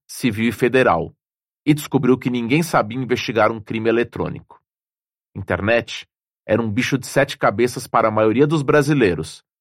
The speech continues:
inclusive para boa parte das autoridades que deveriam estar capacitadas para confrontar esse tipo de situação. Uma matéria no jornal O Globo,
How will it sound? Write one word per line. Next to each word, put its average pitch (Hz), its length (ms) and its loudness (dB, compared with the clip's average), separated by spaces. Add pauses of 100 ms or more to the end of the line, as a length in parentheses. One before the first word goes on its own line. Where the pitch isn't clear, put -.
(400)
inclusive 110 720 -2 (180)
para 123 180 4
boa 117 300 2
parte 104 400 0
das 107 160 0
autoridades 117 880 -2 (480)
que 139 80 -2
deveriam 117 400 2
estar 104 240 -2
capacitadas 131 840 -2
para 120 200 -2
confrontar 120 720 -2
esse 110 200 -4
tipo 107 320 -14
de 107 140 -8
situação. 98 640 -6 (1080)
Uma 104 160 0
matéria 123 440 2
no 123 80 -2
jornal 113 420 2
O 139 100 4
Globo, 107 560 2